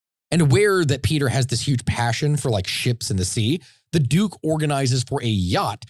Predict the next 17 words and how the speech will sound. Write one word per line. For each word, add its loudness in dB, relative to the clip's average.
to 0
take -6
Peter -2
to -2
his 0
next -2
destination, -2
which -4
was -2
Königsberg, 0
which 0
is 2
modern 2
day, 0
uh, 0
uh, 0
Kaliningrad, 0